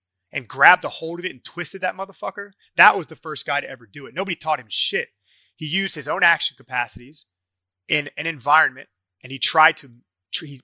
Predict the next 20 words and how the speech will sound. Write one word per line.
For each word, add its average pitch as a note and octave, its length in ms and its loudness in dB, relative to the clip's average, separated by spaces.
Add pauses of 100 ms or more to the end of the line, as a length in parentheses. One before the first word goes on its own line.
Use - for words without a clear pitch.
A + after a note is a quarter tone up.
perceived E3+ 600 -4
what E3 200 0
he E3 140 -20
thought - 380 -2 (200)
would C#3 240 -14
produce D3 540 -8 (380)
whatever D3+ 320 4
he D#3+ 140 -10
was C#3 160 -12
intending C#3+ 380 -12
to B2 80 -20
do, D#3+ 320 -10 (260)
and D3+ 100 -6
he D#3 60 -6
came F3 280 -2
up F3+ 160 0
with C#3 120 -10
something. C3 320 -14
It C3+ 100 -10
emerged. B2 720 -4